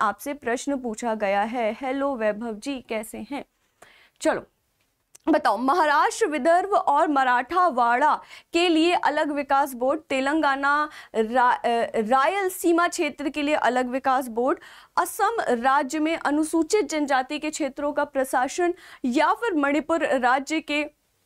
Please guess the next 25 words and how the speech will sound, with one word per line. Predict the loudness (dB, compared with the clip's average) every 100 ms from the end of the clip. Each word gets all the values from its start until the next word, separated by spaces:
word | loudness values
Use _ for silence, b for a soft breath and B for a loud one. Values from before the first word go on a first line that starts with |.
| _ _ _ _ _ _ _ _ _ _ _ _ _ _ _ _
पर्वतीय | -2 0 2 2 2
क्षेत्रों | 0 0 -2
के | -2 -2
प्रशासन | -2 0 0 0 -4 -2
के | -2
संबंध | 0 -2 0 0 2
में। | 2 0 -8 _ _ _ _ _ _ -2
ऑप्शन | 0 0 -4 -6 -4
ए, | -2 -2
बी, | -2 -2
सी | -2 -2 0 2
या | 2
फिर | 0 -2
डी। | -2 0 -2 B B -6
बहुत | -2 2 0
डिफिकल्ट | 0 -4 0 0
क्वेश्चन | 0 -2 -2 0
था | 0
ये। | 0
क्वेश्चन | 0 -2 0 0
देख | 0 0
के |
मुझे | 0 2 2 2
भी | 2 0
बहुत | 0 -2 -2